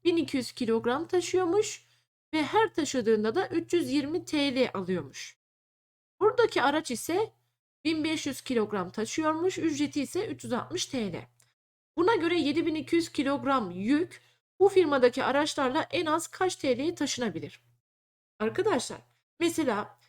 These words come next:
biz burada bin beş yüz kilogram taşıtacak olsaydık bir kere bin iki yüz kilogram taşıyacaktı, bir de üç yüz kilo için ayrıca çalışacaktı.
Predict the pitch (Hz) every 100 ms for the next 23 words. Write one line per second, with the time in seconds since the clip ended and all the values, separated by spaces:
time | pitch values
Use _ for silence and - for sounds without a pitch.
0 | _ _ _ 330 359 269 233 339 285 240
1 | 220 - 320 320 349 381 330 330 - 277
2 | 285 294 233 - 247 262 294 247 320 453
3 | 247 - 330 233 226 - _ _ _ _
4 | _ _ _ _ _ - 330 381 381 370
5 | 359 370 - 370 370 - 359 349 359 320
6 | 370 349 370 349 392 392 427 539 - -
7 | 349 381 - 339 381 370 - 359 359 359
8 | - 392 370 370 320 359 330 233 226 214
9 | 190 175 -